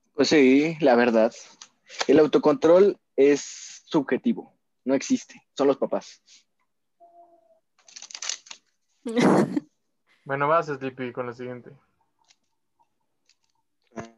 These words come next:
Speaker 1: Ay, güey, me agarraste de bajada. Mm,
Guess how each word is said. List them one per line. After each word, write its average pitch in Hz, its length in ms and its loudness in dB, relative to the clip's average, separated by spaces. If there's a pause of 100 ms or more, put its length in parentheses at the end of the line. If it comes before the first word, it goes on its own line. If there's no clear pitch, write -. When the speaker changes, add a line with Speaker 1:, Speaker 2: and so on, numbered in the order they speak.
(380)
Speaker 1:
Ay, - 220 -10
güey, 113 140 -4
me 110 120 -4
agarraste 104 340 -4
de 107 40 2
bajada. - 380 -6 (1000)
Mm, 123 600 -4